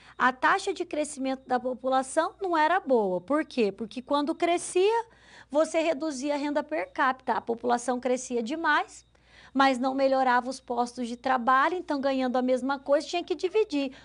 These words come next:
ou acabava reduzindo esse valor. Já Homer vem e diz que o crescimento populacional é importante. Por quê? Porque é um insumo da geração de conhecimento de novas ideias.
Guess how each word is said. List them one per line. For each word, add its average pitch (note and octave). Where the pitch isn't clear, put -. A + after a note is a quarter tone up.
ou C4+
acabava C#4
reduzindo C#4
esse C4+
valor. B3
Já E4
Homer D#4
vem B3+
e A3
diz C4+
que -
o C#4
crescimento D#4+
populacional C4
é D4
importante. E4
Por F4
quê? B3+
Porque A#3+
é B3+
um B3+
insumo F#4+
da D#4+
geração C4+
de D4+
conhecimento D4
de D#4
novas D#4
ideias. A3